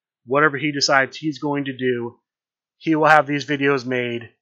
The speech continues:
From what I understand, October nineteenth, Talk of the Universe, there will be a committee made up of independent professional wrestlers.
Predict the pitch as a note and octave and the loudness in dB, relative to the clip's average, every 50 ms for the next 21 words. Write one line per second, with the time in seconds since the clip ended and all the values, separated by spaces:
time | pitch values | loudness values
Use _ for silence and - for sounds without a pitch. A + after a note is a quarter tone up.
0 | _ _ _ _ _ _ _ _ _ _ _ _ _ _ - D#3 D3+ D3+ D3+ E3+ | _ _ _ _ _ _ _ _ _ _ _ _ _ _ -8 -6 -4 0 4 4
1 | F#3 G3 G3 F#3+ F#3+ F#3+ F3 - F3+ E3+ D#3+ D#3+ C#3+ C3+ - - - F#3 G3 F#3+ | 6 6 6 6 4 2 2 2 2 2 4 4 2 2 0 2 4 6 6 6
2 | G3+ G3 G3 G3 F#3+ F#3 F3+ - G3 G3 D#3 - _ - - _ _ _ _ _ | 6 6 6 6 6 6 2 2 0 0 0 0 _ -16 -20 _ _ _ _ _
3 | _ _ _ _ _ _ _ - - D#3+ E3 F3 F3+ - F#3+ E3+ F#3+ F3+ E3+ D3+ | _ _ _ _ _ _ _ 2 6 8 8 8 6 4 -2 2 4 4 4 4
4 | C#3 D3 C#3+ C3+ - - - - _ _ _ _ _ _ _ - C#3+ D3+ E3 F3 | 4 4 2 2 0 -4 -6 -10 _ _ _ _ _ _ _ -2 0 2 2 2
5 | F3 D3+ E3 D#3+ D#3+ - - D#3 C#3+ C#3+ D#3 F#3 G3+ F#3 D#3+ C3+ B2+ B2 A#2 _ | 2 4 4 2 2 2 -2 -8 -4 0 6 6 6 6 6 2 -2 -6 -8 _
6 | _ _ _ _ _ _ _ B2 A#2 C#3 D#3 E3 F3 E3+ E3+ E3 D#3+ D3+ - D#3 | _ _ _ _ _ _ _ -10 -4 0 2 2 4 6 6 6 6 6 6 2
7 | C#3 C3+ _ - F3 D#3+ E3 D#3 E3 D#3+ - - D3+ D3+ D3+ D3 D3+ D3 _ _ | 2 2 _ -8 -6 -4 -2 -2 -4 -4 -2 -4 -2 0 0 0 -2 -2 _ _
8 | _ _ - C#3 - - C#3+ C#3 - - D3 C3+ B2+ B2+ A#2+ A2+ - - - _ | _ _ -16 -12 -2 0 0 0 0 -4 -6 -4 -4 -4 -4 -6 -6 -10 -12 _
9 | _ - - - - _ | _ -20 -20 -20 -20 _